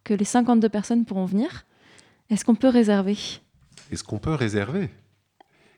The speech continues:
Speaker 2: Bah, je pense qu'à ce moment-là, il, j-, j'espère que les gens ont de quoi noter.
Speaker 1: <laughs> On va
Speaker 2: Il faut donc composer le zéro six vingt-cinq onze zéro deux zéro six.
Speaker 1: Voilà, et vous appelez,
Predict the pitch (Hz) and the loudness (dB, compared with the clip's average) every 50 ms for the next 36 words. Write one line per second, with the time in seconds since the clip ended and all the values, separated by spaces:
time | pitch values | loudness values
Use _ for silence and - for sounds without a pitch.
0 | _ - - 95 95 95 - - 95 87 101 95 - 127 131 131 127 - - - | _ -16 -10 -10 -10 -10 -10 -10 -6 -6 -6 -4 -2 -2 -2 -2 -4 -6 -4 0
1 | 98 90 90 85 90 - - 101 95 98 98 101 113 123 120 104 90 85 85 85 | 0 0 0 -2 -6 -6 -6 -4 -2 0 0 0 0 2 2 2 0 0 -2 -4
2 | 82 55 50 - - 73 73 - 69 67 78 80 - - - 101 90 - - 82 | -6 -8 -10 -14 -14 -16 -16 -16 -16 -16 -14 -14 -14 -10 -10 -10 -10 -8 -8 -8
3 | 80 80 80 98 95 87 80 - - - 107 95 95 92 85 - - 113 131 - | -6 -4 -4 -4 -4 -6 -8 -10 -4 -2 -2 0 0 -2 -4 -4 -6 -8 -8 -8
4 | - - 294 - - 302 - - 294 - 302 - - 269 247 _ _ - 214 208 | -6 -4 -2 6 8 8 10 10 10 8 8 4 4 -4 -8 _ _ -2 0 2
5 | 190 190 190 190 117 110 104 101 104 95 - - 139 143 - 127 117 107 117 127 | 2 2 2 4 2 2 4 2 2 0 -2 -4 -6 -2 0 0 0 2 2 0
6 | 123 117 90 82 82 82 - - 90 107 113 107 120 117 - - - - 117 113 | 2 2 2 2 0 -2 -6 -4 0 0 0 2 0 -2 -2 -4 -10 -10 -10 -10
7 | 110 - - - - _ - 85 104 110 120 113 - - - 98 98 95 95 - | -10 -12 -16 -18 -18 _ -6 -4 -2 -2 -2 -4 -8 -6 -4 -4 -4 -4 -6 -10
8 | - - _ _ - 101 110 135 170 156 113 95 85 - - _ - 90 92 113 | -18 -20 _ _ -4 -2 -2 0 0 -2 -4 -4 -8 -8 -10 _ -12 -4 0 0
9 | 117 104 110 104 95 95 101 117 131 131 - _ _ _ _ _ _ - - 107 | 2 2 2 0 0 -2 -6 -6 -6 -10 -14 _ _ _ _ _ _ -6 -4 -2
10 | 101 98 98 - - 101 - - - - _ - - - - _ - - 196 185 | -2 -2 -4 -6 -8 -16 -18 -20 -20 -20 _ -20 -20 -20 -20 _ -18 -12 -6 -4
11 | 185 175 175 175 - _ _ - 190 180 175 170 165 170 175 170 165 160 - - | -2 -2 -2 -4 -6 _ _ -2 0 0 0 0 -2 -4 -2 -4 -4 -4 -2 -2
12 | 190 214 | -2 -2